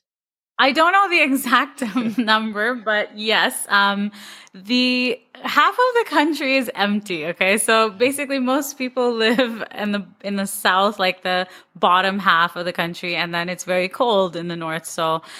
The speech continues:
um, Canada's huge; it's massive, but the population is quite small compared to how big of a country it is. Uh, yeah, it's, it's cold in the, in the north, but if you go,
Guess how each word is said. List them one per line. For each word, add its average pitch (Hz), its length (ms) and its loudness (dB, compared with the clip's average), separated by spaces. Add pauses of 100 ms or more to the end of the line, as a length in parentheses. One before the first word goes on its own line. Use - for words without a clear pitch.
(260)
um, 170 680 2 (220)
Canada's 277 420 0
huge; 214 420 0
it's 180 200 -8
massive, 175 680 0
but 160 380 -2
the 185 80 -8
population 190 640 0
is 175 140 -6
quite 170 340 -2
small 156 480 -4
compared 160 600 -4
to 156 280 -8
how 160 220 2
big 160 260 0
of 151 100 -8
a 147 60 -8
country 156 380 -4
it 175 80 -2
is. 220 260 -2 (480)
Uh, 165 640 2 (360)
yeah, 220 340 0
it's, - 320 -8 (280)
it's 277 140 -8
cold - 560 -4
in 180 140 -6
the, 175 60 -6 (220)
in 170 140 -14
the 170 60 -10
north, 160 220 -6
but 254 120 2
if 302 120 0
you 302 120 0
go, 247 580 2